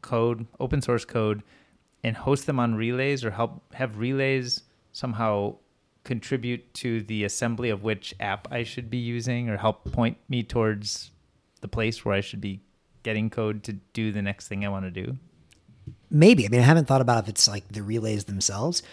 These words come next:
Speaker 2: but where I do think, so I do think a very important primitive in this world we're heading for is the old world of software
Speaker 1: Mm-hmm.
Speaker 2: was zero marginal cost.
Speaker 1: Right.
Speaker 2: I build a product once or a piece of software once, I can distribute it for free.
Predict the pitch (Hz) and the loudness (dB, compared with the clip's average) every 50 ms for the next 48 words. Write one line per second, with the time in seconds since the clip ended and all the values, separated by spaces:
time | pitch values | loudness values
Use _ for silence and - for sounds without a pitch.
0 | - - - - _ _ - 143 127 - - - 120 120 127 127 120 120 117 110 | -20 -20 -20 -20 _ _ 4 4 4 4 0 -2 0 2 4 4 4 2 2 0
1 | 104 - 139 170 196 185 - 143 113 107 - - - - 143 135 120 139 156 - | 2 2 4 6 6 4 4 0 -2 -2 -2 2 6 8 8 8 8 8 8 8
2 | 165 135 - - 113 104 117 117 123 123 113 104 - 117 117 113 107 - - 107 | 8 6 4 2 0 2 4 6 6 4 4 0 -2 -6 -6 -8 -8 -8 -6 -6
3 | 101 95 90 87 90 87 90 - 101 98 95 98 98 95 92 85 80 - 92 90 | -6 -6 -6 -8 -8 -8 -6 -6 -8 -8 -10 -10 -10 -12 -12 -12 -12 -10 -12 -12
4 | - - - - - - - - _ _ _ - - - - - - - _ _ | -14 -16 -18 -18 -18 -18 -18 -20 _ _ _ -20 -20 -20 -20 -20 -20 -20 _ _
5 | _ - 113 110 104 104 101 101 98 98 - - - - _ _ _ _ - - | _ -2 -2 0 0 -2 -2 -2 -2 -2 -4 -4 -6 -10 _ _ _ _ -20 -20
6 | _ _ _ _ - 110 - 127 127 - - 147 147 160 175 185 185 175 147 123 | _ _ _ _ -12 -8 -6 -6 -6 0 4 4 6 8 8 6 6 4 2 2
7 | 127 131 135 131 127 117 110 - - - 87 85 104 - - 139 139 156 180 196 | 2 4 4 4 2 0 0 0 0 0 0 -2 -6 -6 -6 -6 -4 -4 -4 -6
8 | 208 220 - - 135 113 127 101 98 95 95 92 92 98 95 98 104 104 104 98 | -6 -8 -6 -4 -2 -2 0 0 -2 -2 -4 -6 -6 -4 -4 -2 -2 -2 -2 -2
9 | 92 92 - - 87 87 - - - - - - - - - - - 110 104 - | -4 -6 -8 -10 -12 -14 -14 -14 -14 -10 -6 -4 -4 -4 -4 -6 -4 -4 -4 -2
10 | 107 104 123 143 151 - - 143 135 131 123 - 101 101 101 101 98 95 - - | -2 -2 -2 -4 -2 -2 -2 0 0 0 -2 -4 -6 -6 -6 -6 -6 -6 -8 -10
11 | 98 92 - - 107 - - - 104 98 98 - 104 95 92 90 95 110 117 - | -10 -10 -8 -6 -4 -2 -2 -2 -2 -2 -4 -6 -8 -8 -8 -6 -4 -4 -4 -4
12 | - - - 107 101 95 - - 104 98 95 87 - - - - - - - - | -4 -6 -8 -6 -2 0 0 0 0 -4 -12 -12 -14 -14 -16 -14 -14 -16 -18 -18